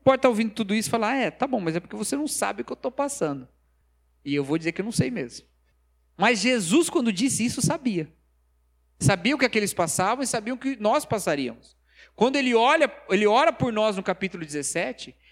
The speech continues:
ele, no, é, no capítulo dezessete, ele ora sabendo de nós, sabendo quem nós somos e sabendo o que nós enfrentaríamos.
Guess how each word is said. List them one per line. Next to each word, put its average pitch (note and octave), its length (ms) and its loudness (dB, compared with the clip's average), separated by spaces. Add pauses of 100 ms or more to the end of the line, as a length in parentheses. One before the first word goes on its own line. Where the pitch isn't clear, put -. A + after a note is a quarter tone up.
(240)
ele, B3 320 2
no, D#3+ 280 -4
é, D3+ 180 2
no - 60 -8
capítulo D3+ 320 -4
dezessete, F3 420 -2
ele G#3+ 260 -2
ora A3 540 2 (440)
sabendo A#3+ 880 0 (140)
de - 120 -2
nós, C4 380 0
sabendo A#3 500 0
quem C4+ 140 -2
nós A3+ 180 -2
somos C#4 260 -4
e D4 40 -4
sabendo C4 300 2
o - 20 -6
que C4 80 -6
nós D4 160 -2
enfrentaríamos. D4 800 -4